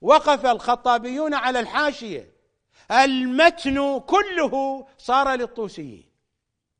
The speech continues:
وصار الأمر والنهي للطوسيين، وصار الإنفاق والأموال الطائلة تنفق من قبل الطوسيين. في السابق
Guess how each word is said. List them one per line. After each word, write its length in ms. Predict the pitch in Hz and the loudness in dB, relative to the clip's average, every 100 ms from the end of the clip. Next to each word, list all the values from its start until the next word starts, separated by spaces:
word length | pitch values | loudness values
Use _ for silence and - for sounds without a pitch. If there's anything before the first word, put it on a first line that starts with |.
| _ _ _ _ _ _ _ _ _ _ _ _ _ _ _ _ - | _ _ _ _ _ _ _ _ _ _ _ _ _ _ _ _ -4
وصار 440 | 233 294 330 311 | 0 6 8 8
الأمر 400 | 277 269 339 339 | 6 2 0 2
والنهي 720 | 320 277 262 320 311 330 311 - - | 2 2 2 0 2 0 -2 -10 -8
للطوسيين، 840 | 247 277 269 214 196 165 131 87 _ _ _ _ _ _ _ _ _ _ _ - | -6 -6 -8 -10 -12 -12 -14 -18 _ _ _ _ _ _ _ _ _ _ _ -6
وصار 480 | 208 233 311 302 277 | -2 6 8 8 6
الإنفاق 680 | 262 262 247 294 302 294 | 2 -4 0 4 4 4
والأموال 680 | 277 254 247 240 240 277 269 | 0 -2 -2 -6 -4 -2 -2
الطائلة 800 | 254 247 233 262 277 254 247 247 _ _ _ _ _ _ _ _ _ _ _ _ _ _ _ _ | -4 -2 -4 -2 -4 -4 -8 -18 _ _ _ _ _ _ _ _ _ _ _ _ _ _ _ _
تنفق 720 | 269 294 262 269 262 240 _ _ | -8 -4 -2 -2 -4 -8 _ _
من 180 | 190 226 | -10 -8
قبل 360 | 254 269 262 240 | -6 -2 -2 -4
الطوسيين. 640 | 233 196 156 131 101 80 _ _ _ _ | -6 -12 -12 -16 -20 -20 _ _ _ _
في 80 | - | -10
السابق 720 | 226 294 311 294 269 254 233 | -4 2 2 2 -2 -8 -10